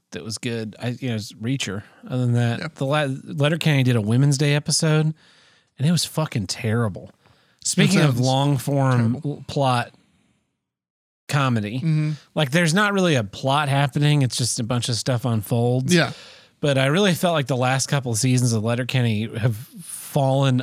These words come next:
Speaker 1: under the weight of their own
Speaker 2: Mm-hmm.
Speaker 1: recurring bits. And the last season, they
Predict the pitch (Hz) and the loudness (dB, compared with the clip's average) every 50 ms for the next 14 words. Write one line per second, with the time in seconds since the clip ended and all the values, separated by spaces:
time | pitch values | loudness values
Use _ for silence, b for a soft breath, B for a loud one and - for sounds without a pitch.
0 | - - 135 139 135 135 131 120 113 101 104 113 113 117 131 131 135 120 110 120 | -2 -4 -4 -2 -2 0 0 -2 -2 -2 -2 -2 -2 -4 -4 -4 -4 -2 -2 0
1 | 117 117 113 117 117 117 117 117 113 113 113 117 - _ - 160 151 151 139 131 | 0 0 0 2 2 2 2 2 2 2 0 0 -2 _ -4 -4 -2 0 -2 -2
2 | 131 - 135 127 120 113 107 98 113 120 - - - - - - - _ b b | -2 -2 0 0 0 0 0 0 0 -2 -2 -4 -4 -6 -8 -8 -8 _ b b
3 | b b b b b b b b b b b b b b _ - 147 143 135 123 | b b b b b b b b b b b b b b _ -2 2 2 4 4
4 | 123 120 117 113 110 113 - - 143 127 131 131 143 156 180 180 156 - - - | 4 4 4 2 0 -2 -4 -6 -4 -2 0 2 2 2 2 2 0 0 -2 -4
5 | - _ _ _ _ - - 139 - 151 147 135 123 131 123 120 123 117 | -6 _ _ _ _ -8 -6 -2 0 2 2 2 4 4 4 4 2 2